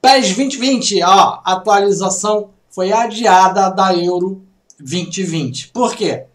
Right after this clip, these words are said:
A Euro vinte vinte tá adiada. Se a Euro vinte vinte tá adiada,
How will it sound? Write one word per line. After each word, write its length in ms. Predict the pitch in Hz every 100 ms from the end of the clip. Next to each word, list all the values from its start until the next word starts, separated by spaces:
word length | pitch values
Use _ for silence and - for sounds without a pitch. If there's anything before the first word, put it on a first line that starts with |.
| -
A 140 | 165
Euro 320 | 139 139 139 139 - _
vinte 460 | 156 139 123 147 208
vinte 340 | 214 294 - _ _ -
tá 140 | 139
adiada. 600 | 139 123 156 180 123 - - _ _ _ _ _ _ _
Se 160 | -
a 140 | 262 196
Euro 300 | 180 165 156
vinte 260 | 160 156
vinte 260 | 156 139 -
tá 100 | 185
adiada, 580 | 180 214 196 180 180